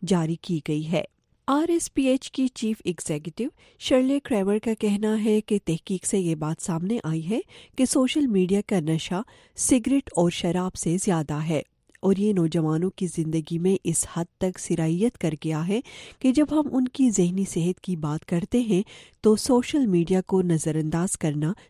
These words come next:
ناممکن ہو جاتا ہے۔ شرلے کریمر کا مزید کہنا ہے کہ درجہ بندی میں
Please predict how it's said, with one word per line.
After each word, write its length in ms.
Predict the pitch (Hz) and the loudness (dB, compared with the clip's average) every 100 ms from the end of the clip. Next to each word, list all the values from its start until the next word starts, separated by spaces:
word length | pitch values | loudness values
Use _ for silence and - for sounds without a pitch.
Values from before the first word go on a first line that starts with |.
| - | 0
ناممکن 500 | 208 214 196 - 156 147 | 2 4 2 2 -4 -2
ہو 80 | 151 | -2
جاتا 480 | 156 147 - 156 160 | -2 -4 -2 -2 0
ہے۔ 120 | 135 - _ - | -2 -4 _ 0
شرلے 500 | - 285 294 311 302 | 4 6 6 4 2
کریمر 360 | - 240 214 226 - | 4 4 6 4 2
کا 100 | 233 220 | 2 4
مزید 320 | 185 175 165 | 4 2 0
کہنا 400 | 165 170 175 180 | -2 0 0 2
ہے 140 | 190 | 2
کہ 180 | 196 165 | 0 -2
درجہ 320 | 147 151 147 | 0 0 0
بندی 400 | 156 151 147 170 | 0 0 0 0
میں 200 | 208 160 | 2 2